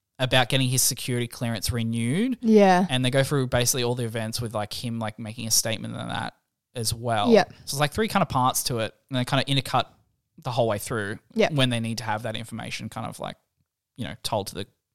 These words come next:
Speaker 1: audience. Phenomenal. I just, ugh, so much I can say about this film. Like, the editing techniques where it's, like,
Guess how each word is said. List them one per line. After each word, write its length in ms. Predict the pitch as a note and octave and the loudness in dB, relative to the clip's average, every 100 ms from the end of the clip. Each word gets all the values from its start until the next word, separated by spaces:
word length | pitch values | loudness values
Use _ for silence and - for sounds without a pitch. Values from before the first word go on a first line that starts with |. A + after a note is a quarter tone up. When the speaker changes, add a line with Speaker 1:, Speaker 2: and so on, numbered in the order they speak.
| _ | _
Speaker 1:
audience. 380 | - A2 F#2+ - - - _ _ | -6 -4 -4 -6 -8 -20 _ _
Phenomenal. 640 | - D3+ C#3 F#3+ D#3+ G#2 - | -2 4 6 6 2 -2 -8
I 140 | C3 C#3 | -6 -4
just, 260 | D3 - - | -2 -4 -6
ugh, 240 | C3 B2 - - _ _ _ | -12 -12 -14 -20 _ _ _
so 220 | - E3+ E3+ | 0 2 2
much 160 | D#3+ | 2
I 20 | |
can 100 | D3 | 0
say 200 | B2 C3+ | 2 4
about 120 | B2+ A2+ | 4 2
this 120 | - | 0
film. 180 | B2+ A#2 | 0 -2
Like, 180 | A2 - _ C#3+ | -4 -10 _ -2
the 640 | C3 B2+ B2 A#2+ A#2+ A2+ _ _ _ | 2 2 2 0 -2 -6 _ _ _
editing 400 | C3 D3 F#3+ G3+ | 0 2 2 2
techniques 600 | G3 G3 F3 G3 A#3+ - | 0 0 0 -2 0 0
where 260 | D3+ C3+ C3 | 2 2 2
it's, 140 | A#2+ | 0
like, 320 | C3+ A#2+ A2+ | -2 -2 -4